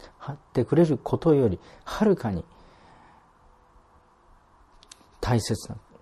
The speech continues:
ことです。主が私たちに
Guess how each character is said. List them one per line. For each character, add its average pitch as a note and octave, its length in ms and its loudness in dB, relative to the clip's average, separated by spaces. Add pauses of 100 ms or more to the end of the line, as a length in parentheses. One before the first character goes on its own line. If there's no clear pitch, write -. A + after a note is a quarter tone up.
こ - 160 -4
と G2 120 -4
で G2+ 120 -14
す。 - 240 -16 (1000)
主 - 220 2
が B2+ 140 4
私 - 300 4
た B2 120 -2
ち - 180 -6
に F2 140 -4